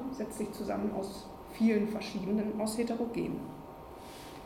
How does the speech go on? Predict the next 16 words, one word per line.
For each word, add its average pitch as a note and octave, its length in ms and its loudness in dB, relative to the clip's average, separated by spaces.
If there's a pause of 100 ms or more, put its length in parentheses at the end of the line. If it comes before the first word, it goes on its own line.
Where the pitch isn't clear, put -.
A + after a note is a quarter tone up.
(600)
Nach C4+ 320 6
den A3 120 6
Revolutionen A#3 760 6
bedeutet A3+ 480 4
das, C#4+ 140 2
oder G3+ 160 4
diese F#3+ 260 2
nachrevolutionären G3+ 1000 2
Zeiten A3+ 380 0
sind A3+ 220 0
geprägt A3 560 2 (520)
davon, A3 360 4
dass - 280 2
aus C#4+ 280 4
diesem G#3 280 2
revolutionären G3 840 4